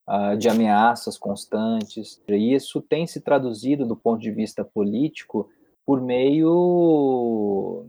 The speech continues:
da nossa política de representação, questão dos deputados que são eleitos exatamente com essa plataforma, os senadores que são eleitos com essa plataforma,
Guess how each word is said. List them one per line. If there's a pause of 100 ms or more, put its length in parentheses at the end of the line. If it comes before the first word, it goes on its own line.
da
nossa
política
de
representação, (360)
questão
dos
deputados
que
são
eleitos
exatamente
com
essa
plataforma,
os
senadores
que
são
eleitos
com
essa
plataforma,